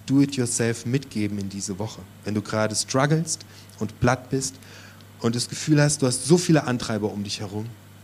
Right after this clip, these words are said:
äh, und du bist auf der Hand deiner Feinde, du hast überhaupt gar keine Kontrolle mehr, das ist gerade alles Shit, dann benenne es, benenne es,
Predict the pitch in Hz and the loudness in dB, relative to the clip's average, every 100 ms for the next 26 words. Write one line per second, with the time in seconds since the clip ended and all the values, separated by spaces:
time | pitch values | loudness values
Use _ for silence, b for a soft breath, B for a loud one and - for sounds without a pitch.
0 | - - 104 107 107 104 117 113 107 117 | -20 -4 -2 0 0 -2 -2 -4 -2 -2
1 | 107 135 - - 120 117 - 110 104 104 | 0 0 2 4 4 2 0 0 0 -4
2 | 104 B B 110 110 117 120 - 127 117 | -6 B B -6 -4 2 2 2 -2 -2
3 | 110 110 110 - 101 98 95 95 - 95 | -4 -4 -8 -4 -4 -2 -2 -4 -4 -4
4 | 107 139 - 127 113 - - - - - | -2 0 2 2 0 -10 -20 -20 -20 -20
5 | - - - - B B B B 95 95 | -20 -20 -20 -20 B B B B -6 -2
6 | 101 110 131 127 107 107 - - - - | 2 4 4 2 -2 -6 -6 -8 -18 -8
7 | 104 101 98 95 - | -4 -2 0 0 -2